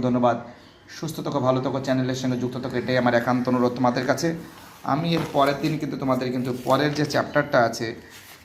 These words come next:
ঠিক আছে, এই যে পৃথিবীর, এই গতিসমূহ, ঠিক আছে, এই চ্যাপ্টারটা সলভ করে দেবো। বাই, টাটা, সবাই ভালো থাকবে। আহ, ভালো থাকবে, চ্যানেলের সঙ্গে যুক্ত থাকবে, চ্যানেলটাকে সাবস্ক্রাইব করবে এবং সমস্ত বন্ধুর মধ্যে শেয়ার করবে। আমি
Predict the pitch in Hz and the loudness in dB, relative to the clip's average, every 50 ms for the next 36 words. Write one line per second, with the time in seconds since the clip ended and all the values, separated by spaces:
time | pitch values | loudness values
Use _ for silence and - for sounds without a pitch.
0 | - - - - - - 165 156 143 117 104 120 110 101 - - - - - _ | -20 -20 -20 -16 -4 -2 0 0 0 -2 -2 -2 -4 -6 -6 -10 -16 -20 -20 _
1 | - - - - - 127 127 123 127 123 127 - 143 131 147 143 151 147 - - | -20 -20 -20 -8 -4 -2 0 0 0 -2 0 -2 0 0 2 4 4 2 2 0
2 | - - - 127 127 123 131 139 135 135 151 147 147 - 143 123 120 120 113 110 | -8 -4 -2 -2 -2 2 0 0 2 2 0 0 0 0 0 0 2 0 0 0
3 | 110 117 - 151 123 123 120 113 120 120 123 123 131 120 123 131 123 131 131 127 | -2 -2 -4 -2 -2 -2 -2 0 0 0 0 0 -2 -2 -2 -4 -6 -6 -8 -6
4 | - 120 113 113 - 127 123 123 123 139 139 - 110 107 104 104 113 104 113 110 | -4 -6 -6 -4 -2 -2 -2 -2 -2 -6 -4 -2 -2 -4 -2 -2 -4 -6 -6 -6
5 | - 110 107 104 107 104 104 101 104 101 98 98 95 - - - - - - - | -4 -4 -2 -2 -2 -2 -2 -4 -6 -6 -8 -10 -10 -12 -16 -20 -20 -20 -20 -20
6 | - - - - - - - - - - - - - - - - - - - - | -20 -20 -14 -14 -14 -14 -14 -20 -20 -20 -20 -20 -20 -20 -20 -20 -20 -20 -20 -20
7 | _ - - - - - - - - - - - - - _ _ _ _ _ - | _ -20 -20 -20 -20 -20 -20 -20 -20 -20 -20 -20 -20 -20 _ _ _ _ _ -12
8 | - - 117 113 117 113 - 113 113 117 127 131 123 151 147 - 131 120 120 117 | -6 -4 0 0 0 0 2 0 0 0 0 0 0 -2 0 0 0 0 0 0
9 | 117 117 - 123 123 113 113 - - 135 127 127 131 131 127 127 113 113 107 110 | -2 -4 -2 -4 -4 -4 -4 -6 -4 -4 -2 -2 -2 -2 -2 -4 -4 -4 -4 -6
10 | 107 113 - - 113 107 - - - 131 127 127 - 139 135 131 156 170 165 170 | -8 -6 -6 -6 -6 -6 -8 -6 -4 -4 -4 -2 -2 -2 0 2 0 0 0 -2
11 | - - - - - - - - - - - - 117 123 120 117 - - 123 120 | -8 -14 -20 -20 -20 -18 -18 -16 -14 -10 -8 -4 -2 -2 -2 -2 -4 -4 -2 -2
12 | 131 127 131 - 127 117 117 117 113 117 113 113 107 107 101 - 113 104 101 101 | 0 -2 -2 -2 -2 0 0 0 -2 -4 -4 -2 -4 -4 -4 -2 -4 -4 -4 -4
13 | 101 98 98 101 101 98 101 - - - - - - - - - - - - - | -6 -8 -6 -6 -6 -8 -8 -12 -16 -18 -18 -18 -18 -20 -20 -20 -16 -14 -14 -12
14 | - - - - - - - - 127 127 | -12 -12 -14 -14 -14 -14 -6 -2 0 2